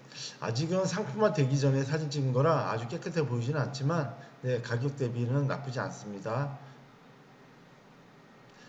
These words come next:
자, 보시면 본넷하고 이제 트렁크하고 조수 휀다, 그다음에 뒤에 리어 패널이 있습니다.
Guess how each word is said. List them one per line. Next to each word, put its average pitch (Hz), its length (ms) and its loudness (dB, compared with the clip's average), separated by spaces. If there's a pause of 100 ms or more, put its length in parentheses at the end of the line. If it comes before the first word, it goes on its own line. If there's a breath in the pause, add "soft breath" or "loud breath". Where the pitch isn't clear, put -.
(160 loud breath)
자, 131 180 2
보시면 160 800 4 (440 loud breath)
본넷하고 151 600 6
이제 135 240 4
트렁크하고 143 960 2
조수 139 240 2
휀다, 151 800 2
그다음에 127 320 2
뒤에 127 200 0
리어 131 320 4
패널이 123 380 2
있습니다. 104 500 -6